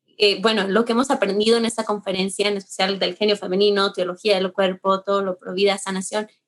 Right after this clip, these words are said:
es necesario, una, reconocer el poder femenino, ¿verdad? El, el saber ser femenina de la forma correcta, usando los dones, los regalos que Dios nos da, pero también trae, o sea, llevando esto a, a la misericordia de Dios, ¿verdad? A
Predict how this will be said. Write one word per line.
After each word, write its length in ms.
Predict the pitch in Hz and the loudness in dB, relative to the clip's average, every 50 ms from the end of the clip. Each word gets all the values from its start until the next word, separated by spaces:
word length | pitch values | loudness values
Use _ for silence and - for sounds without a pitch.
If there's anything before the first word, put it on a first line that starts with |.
| _ - | _ 0
es 160 | 285 330 320 | 0 2 4
necesario, 800 | 359 359 349 285 254 - - 254 262 254 277 294 311 339 339 - _ _ _ - | 4 2 2 2 -2 0 0 0 0 2 2 2 0 0 -2 -8 _ _ _ 0
una, 280 | 254 262 269 277 294 | 0 2 4 4 2
reconocer 720 | 302 285 247 - 208 202 208 220 - - 226 226 240 240 - | 2 0 0 0 0 0 0 0 2 2 2 2 2 0 -2
el 120 | 226 226 220 | -4 -2 2
poder 220 | - 208 196 196 | 2 0 0 0
femenino, 480 | - 214 196 180 185 202 214 190 - - | -4 -6 -4 -2 0 0 0 0 0 -4
¿verdad? 220 | - 185 190 196 | -2 0 0 2
El, 160 | 202 208 202 - | 2 2 0 0
el 320 | 202 190 185 185 185 185 | -2 -2 -2 -4 -6 -6
saber 300 | - - 208 208 226 240 | 0 2 2 4 4 2
ser 180 | - - 269 349 | 2 -2 -4 -2
femenina 640 | - 262 226 196 190 196 202 214 233 254 - - | 0 0 0 0 2 2 2 2 2 0 -2 -4
de 80 | 196 190 | -6 -6
la 100 | 185 196 | -6 -2
forma 340 | - 208 202 214 214 - - _ | 0 0 0 0 0 -4 -4 _
correcta, 800 | - 185 185 180 196 208 208 202 202 _ _ - - - - _ _ _ _ - | -2 0 0 2 2 2 2 2 0 _ _ -20 -20 -20 -20 _ _ _ _ -6
usando 320 | 202 214 226 220 226 233 233 | -2 0 2 2 4 4 2
los 220 | 214 190 196 190 | 2 0 -2 0
dones, 260 | - 226 233 240 254 | 0 2 2 4 2
los 180 | 254 226 196 - | 2 0 0 -2
regalos 400 | 196 185 196 196 196 190 226 - | -2 -2 0 0 0 -2 -4 -6
que 120 | - - 185 | -4 -4 -2
Dios 140 | 190 196 196 | -2 -2 -2
nos 200 | 190 190 190 185 | -2 -2 -4 -2
da, 240 | - 202 220 240 - _ _ _ - | 0 -2 -2 -2 -4 _ _ _ 0
pero 180 | - 269 294 294 | 2 2 2 2
también 520 | 302 277 254 233 233 233 240 254 277 269 _ _ _ _ _ _ | 2 2 2 4 4 4 2 2 0 -4 _ _ _ _ _ _
trae, 300 | - 247 240 233 226 - - | 0 2 4 4 2 2 0
o 60 | 226 226 | 0 2
sea, 140 | - 226 | 2 0
llevando 420 | 214 208 226 220 226 233 240 247 247 | 2 2 2 2 4 2 4 2 2
esto 440 | 226 226 254 - - 262 285 311 - | 2 0 -2 -2 0 0 0 0 0
a, 260 | - 214 214 202 196 196 | 0 2 2 2 2 0
a 280 | - - - - 214 208 | -2 -4 -2 0 2 2
la 120 | 208 208 | 2 2
misericordia 600 | 220 208 208 - 214 214 - 339 370 381 359 320 | 2 0 -2 -2 -2 0 2 2 2 4 4 2
de 40 | 302 | 2
Dios, 220 | 311 339 359 359 - | 2 0 -2 0 0
¿verdad? 300 | 233 226 226 226 240 - | 0 2 2 2 2 0
A 80 | - | -2